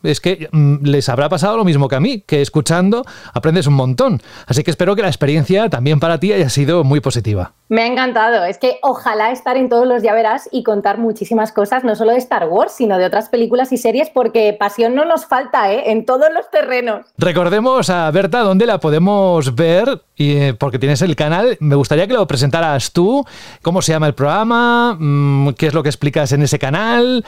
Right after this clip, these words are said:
Speaker 2: Vamos allá. Yo soy redactora de Cartelera, como comentaba Alberto, pero dentro de nuestro canal de YouTube, el canal de YouTube de Cartelera, tengo una sección específica dedicada a Star Wars que se llama Tatooine Directo. Ahora mismo me centro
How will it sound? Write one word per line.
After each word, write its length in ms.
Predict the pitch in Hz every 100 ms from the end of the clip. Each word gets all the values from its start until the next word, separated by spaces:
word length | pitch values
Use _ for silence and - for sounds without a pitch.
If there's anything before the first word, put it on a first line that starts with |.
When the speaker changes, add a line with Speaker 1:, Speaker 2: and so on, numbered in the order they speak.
| - - - _
Speaker 2:
Vamos 380 | 240 240 262 262
allá. 340 | 277 190 160 -
Yo 180 | 214 277
soy 180 | 349 359
redactora 540 | 370 311 - 285 320
de 80 | 254
Cartelera, 640 | 285 302 240 220 247 254
como 180 | 262 202
comentaba 380 | 190 180 196 220
Alberto, 580 | 226 247 247 220 247 -
pero 360 | 240 254 277
dentro 320 | 240 226 247
de 60 | 262
nuestro 280 | 240 240 226
canal 260 | 214 208
de 140 | 220 233
YouTube, 540 | 214 208 247 240 254
el 120 | -
canal 240 | - 170 196
de 120 | 202
YouTube 240 | 208 214
de 100 | 190
Cartelera, 640 | 208 208 214 208 226 233 -
tengo 220 | 240 262
una 120 | 262
sección 340 | 269 233 247 262
específica 580 | 262 240 240 254 277
dedicada 300 | 247 226 226
a 40 | 247
Star 300 | 240 240 240
Wars 340 | 220 247 254
que 140 | - 254
se 100 | 220
llama 300 | 214 262 262
Tatooine 340 | 233 277 277
Directo. 600 | 247 208 - - 165 156
Ahora 300 | - 220 254
mismo 420 | 269 294 269 285 302
me 220 | 226 233
centro 400 | 254 294 269